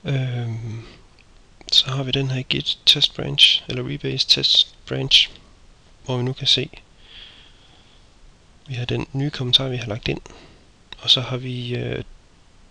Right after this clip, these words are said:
den ændring, der var i den oprindelige, den her changed appearance of output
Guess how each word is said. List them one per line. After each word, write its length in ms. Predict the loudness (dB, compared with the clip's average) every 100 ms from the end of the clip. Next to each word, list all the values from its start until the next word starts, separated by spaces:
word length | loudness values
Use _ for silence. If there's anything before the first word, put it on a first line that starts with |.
| -20 -20 -4 0
den 180 | 0
ændring, 440 | 0 -2 0 -2 -4 -10 -20 -16 -8
der 120 | -6
var 300 | -6 -8 -10 -14 -20 -18
i 100 | -6 -4
den 100 | 0
oprindelige, 520 | -2 0 0 0 -2 -2
den 180 | -2
her 160 | -2 0
changed 420 | 2 2 2 -4
appearance 540 | -6 -6 -4 -2 -2 -2
of 120 | -6
output 420 | -14 -14 -12 -14